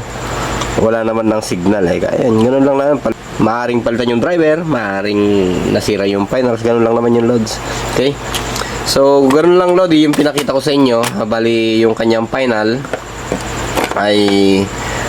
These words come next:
ah, nilamutak na siya ng mga insekto. Ayan. Ayan siya, oh. Ayan.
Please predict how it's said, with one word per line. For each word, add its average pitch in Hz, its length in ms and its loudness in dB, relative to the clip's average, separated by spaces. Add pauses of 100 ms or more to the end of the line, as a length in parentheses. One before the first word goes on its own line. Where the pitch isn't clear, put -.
(400)
ah, 101 160 2
nilamutak 107 560 2
na 110 80 2
siya 110 160 0
ng 104 240 2
mga 104 240 2
insekto. 101 640 0 (320)
Ayan. 98 320 0 (880)
Ayan 98 160 2
siya, 92 240 0
oh. 95 80 0 (2250)
Ayan. 98 240 0